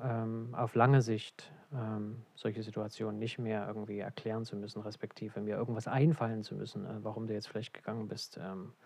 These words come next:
muss noch mal auf Arbeit, was wir sonst immer so erzählt haben. Ähm, das ist natürlich auch irgendwie,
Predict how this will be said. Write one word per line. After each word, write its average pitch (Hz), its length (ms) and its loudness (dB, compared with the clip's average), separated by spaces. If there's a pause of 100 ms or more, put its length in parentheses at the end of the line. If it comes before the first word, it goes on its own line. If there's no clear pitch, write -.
(340)
muss 131 160 2
noch 113 100 4
mal 110 160 4
auf 107 180 2
Arbeit, 123 540 4
was 120 160 2
wir 117 80 4
sonst 127 260 4
immer 117 160 2
so 117 100 0
erzählt 127 420 0
haben. 113 360 -4
Ähm, 113 340 -6 (360)
das - 180 -4
ist 135 140 -2
natürlich 117 460 0
auch 110 140 -6
irgendwie, 104 440 -6